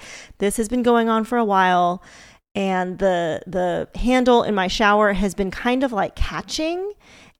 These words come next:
And then yesterday, it finally just stopped working. So it's no longer turning the water on and off as it should. And I woke up prepared to fix it. I was like, "This is not gonna be that hard. It probably just needs to be adjusted."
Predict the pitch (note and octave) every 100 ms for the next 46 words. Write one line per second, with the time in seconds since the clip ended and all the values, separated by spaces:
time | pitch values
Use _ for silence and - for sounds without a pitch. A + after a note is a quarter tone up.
0 | - A3+ A#3+ A3+ A3 G3+ - _ _ _
1 | - B3 C#4+ - C4+ G#3+ F#3+ F#3 - G#3
2 | - - A3 A3 A3 G#3 G3 F#3+ D#3+ G3
3 | F3 F3 - - - - G3 D#3+ - -
4 | - - C2+ C2 - G3 - G#3 F#3+ F3+
5 | G3+ G#3 G#3 G#3 G3 F#3 F#3 F#3 E3+ E3
6 | - _ - - A3 G#3 F#3+ F3+ F#3+ F3
7 | F3 - F3 F3 - F3 E3 E3 - -
8 | F3+ - - - G2+ - _ - A#3 A#3
9 | A3 G#3 - A3 B3+ F4 D4+ G#3 G3+ -
10 | - - A3+ G#3+ G#3+ G#3+ G#3 G#3 - G#3+
11 | G3+ - F#3 - - - - - G3 F3+
12 | F3+ F#3 F#3 A3+ A3 G3+ G#3 G3 G3 F3+
13 | E3+ E3+ - D4 C#4 C#4 - G#3+ F#3 F3
14 | G3+ E3+ - - E3 E3+ A3 A3 - G3+